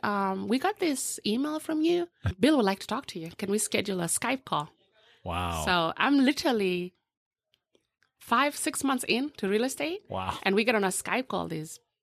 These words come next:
Speaker 1: big guy that came on the screen, and he, the first thing he asked me is, "Who are you?
Speaker 2: <laughs>
Speaker 1: Where, where did you get all this information? How do you know Kenya? What's
Speaker 2: Yeah.
Speaker 1: going on?" And then I just started sharing my story. And he said, "So what, what is it that you're looking for?" I said, "I wanna open a franchise in,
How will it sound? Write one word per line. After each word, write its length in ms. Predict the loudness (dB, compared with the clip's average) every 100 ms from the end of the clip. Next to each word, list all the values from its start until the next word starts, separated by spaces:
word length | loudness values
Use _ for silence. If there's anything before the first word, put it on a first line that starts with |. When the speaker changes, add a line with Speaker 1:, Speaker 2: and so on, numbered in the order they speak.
| _
Speaker 1:
big 220 | 0 0 2
guy 260 | 0 0
that 160 | -2 -2
came 200 | 0 0
on 80 | -2
the 80 |
screen, 420 | -6 -6 -2 -2 -2
and 120 | -6
he, 120 | -8
the 80 | -10
first 280 | -2 -2 0
thing 120 | -2
he 60 | -2
asked 160 | -4
me 60 | -8
is, 100 | -2
"Who 200 | 4 4 6
are 180 | 2 4
you? 300 | 2 0 -4 -2
Speaker 2:
<laughs> 100 | -2 -2 -14 -12 -8 -10 -8
Speaker 1:
Where, 220 | -4 -2 2
where 160 | 0
did 100 | 2
you 80 | 0
get 120 | 4
all 140 | 4 4
this 200 | 0 -2
information? 800 | -4 -2 2 2 0 -8 -10
How 120 | -4 4
do 100 | 6
you 60 |
know 160 | 6 4
Kenya? 580 | 2 0 2 0 -2 -4
What's 180 | -8 -2
Speaker 2:
Yeah. 140 | 0
Speaker 1:
going 140 | 0 0
on?" 260 | -4 -6 -8 -20 -8
And 100 | 0
then 80 | 2
I 60 | 2
just 180 | -2
started 160 | -8 -8
sharing 280 | -8 -6 -6
my 120 | -6
story. 520 | -8 -8 -8 -8 -10 _ _ -20 -20 _
And 360 | -2 -2 -2 -2
he 100 | 0
said, 200 | 0 2
"So 120 | 0
what, 520 | 0 -8 -14 -2 0
what 120 | 4
is 120 | 4 6
it 60 |
that 100 | 6
you're 80 | 6
looking 240 | 6 4
for?" 140 | 0 -2
I 60 |
said, 140 | -6 -2
"I 60 |
wanna 180 | -2 -2
open 220 | -4 -6
a 40 | -8
franchise 680 | -4 -4 -4 -4 -6 -4
in, 120 | -6